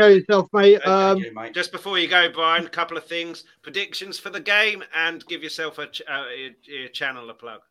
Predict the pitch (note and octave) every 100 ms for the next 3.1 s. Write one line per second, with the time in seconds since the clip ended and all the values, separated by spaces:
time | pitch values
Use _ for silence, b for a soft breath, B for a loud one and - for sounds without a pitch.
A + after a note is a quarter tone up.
0 | _ A3+ - - F#3+ D#4 D4+ C#4 B3+ A#3
1 | - A#3+ G#3+ G3 G#3 - G#3 F3+ F3+ F3+
2 | - F#3+ F#3+ F#3+ F3 F#3+ F#3 F#3 F#3 F#3